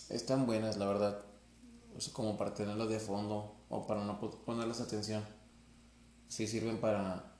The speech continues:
rellenar ese silencio que, que a veces no me gusta.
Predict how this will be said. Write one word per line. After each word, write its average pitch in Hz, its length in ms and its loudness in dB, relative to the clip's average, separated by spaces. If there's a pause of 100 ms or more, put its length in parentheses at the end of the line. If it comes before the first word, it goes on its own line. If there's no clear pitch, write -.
(140)
rellenar 104 480 2
ese 104 220 0
silencio 101 520 0
que, 92 420 -4 (1600)
que 104 100 2
a 101 40 4
veces 101 840 -2
no 110 80 -4
me 107 140 0
gusta. 107 360 -4